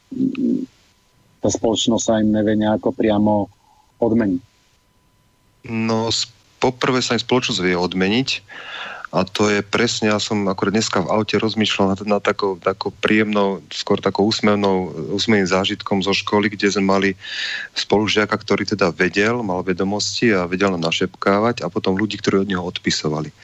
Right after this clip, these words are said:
Speaker 2: A zaujímavé je, že pred písomkou nikto si nesadol k tomu, čo vedel odpisovať, ale sadol si k tomu, čo to vedel.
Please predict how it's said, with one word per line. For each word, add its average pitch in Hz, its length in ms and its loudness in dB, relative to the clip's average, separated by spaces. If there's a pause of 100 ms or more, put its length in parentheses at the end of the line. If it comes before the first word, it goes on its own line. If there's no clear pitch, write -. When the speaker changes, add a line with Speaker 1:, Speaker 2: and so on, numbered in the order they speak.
(440)
Speaker 2:
A 76 80 4
zaujímavé 120 560 2
je, 104 80 -2
že - 80 -4
pred 113 160 0
písomkou 107 560 0
nikto 127 320 2
si - 160 -2
nesadol 101 480 2
k - 80 -14
tomu, 107 240 0
čo - 160 0
vedel 107 240 0
odpisovať, 101 800 0
ale 95 80 -4
sadol 107 240 2
si - 80 -4
k - 160 -6
tomu, 104 160 0
čo - 80 -6
to 90 160 -2
vedel. 76 320 -2